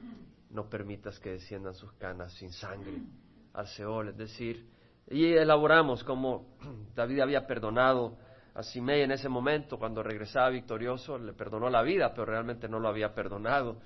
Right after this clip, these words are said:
Y aquí vemos que David le pide a Salomón que se encargue. Y hablamos la necesidad de nosotros que cuando perdonemos, perdonemos de corazón, porque así nos ha perdonado el Señor, de corazón.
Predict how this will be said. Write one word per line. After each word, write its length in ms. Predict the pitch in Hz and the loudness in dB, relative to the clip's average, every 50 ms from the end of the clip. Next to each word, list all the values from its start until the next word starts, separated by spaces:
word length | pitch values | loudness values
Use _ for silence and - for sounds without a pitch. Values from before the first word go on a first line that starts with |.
| - - - - - - - | -20 -20 -20 -20 -20 -18 -14
Y 240 | - 104 104 104 | -12 -8 -6 -6
aquí 240 | 101 101 - - 120 | -6 -6 -8 -10 -8
vemos 360 | 110 113 110 110 107 107 107 | -6 -6 -4 -6 -6 -8 -10
que 120 | - - 104 | -10 -8 -6
David 300 | 104 101 95 104 107 104 | -6 -6 -6 -8 -8 -10
le 100 | 101 98 | -10 -12
pide 240 | - - 107 104 101 | -12 -12 -12 -10 -10
a 40 | |
Salomón 440 | 101 101 101 92 92 92 95 95 95 | -10 -10 -12 -12 -12 -10 -12 -12 -12
que 100 | - 104 | -14 -16
se 120 | - 101 90 | -16 -16 -14
encargue. 440 | 87 - 107 104 101 90 - - - _ _ - - _ _ _ _ _ _ - | -12 -8 -8 -8 -8 -8 -12 -18 -20 _ _ -20 -20 _ _ _ _ _ _ 0
Y 60 | 185 | 4
hablamos 400 | 196 165 151 143 135 131 135 123 | 4 8 10 8 8 8 6 4
la 100 | 117 113 | 4 2
necesidad 440 | 113 113 110 117 113 107 120 120 117 | 2 2 -2 -6 -6 -4 0 0 2
de 60 | 117 | 2
nosotros 380 | 117 110 - 120 117 - 107 104 | 0 -2 -6 -6 -8 -8 -8 -8
que 80 | 104 | -8
cuando 300 | 95 95 98 98 101 95 | -8 -8 -8 -8 -8 -8
perdonemos, 480 | - 98 87 95 92 101 113 117 113 - | -8 -8 -6 -6 -6 -6 -6 -6 -8 -8
perdonemos 560 | - 110 107 - 101 101 107 110 107 110 98 | -10 -10 -10 -8 -6 -6 -6 -6 -6 -6 -8
de 80 | 104 95 | -10 -10
corazón, 440 | 98 98 98 92 95 - 143 139 120 | -8 -8 -8 -8 -8 -10 -10 -10 -8
porque 220 | - 110 104 98 | -10 -10 -10 -10
así 160 | 90 - 113 | -12 -10 -8
nos 140 | 104 104 98 | -8 -8 -8
ha 100 | 101 101 | -8 -8
perdonado 400 | - 92 87 90 87 87 87 87 | -8 -8 -8 -8 -8 -6 -6 -6
el 80 | 90 87 | -6 -8
Señor, 340 | - 95 90 98 - - - - - _ _ _ _ _ _ _ | -10 -14 -14 -12 -12 -14 -16 -20 -20 _ _ _ _ _ _ _
de 140 | - 104 - | -16 -14 -12
corazón. 560 | - 90 87 87 87 - - 107 113 110 110 | -10 -10 -8 -8 -10 -8 -8 -8 -8 -8 -10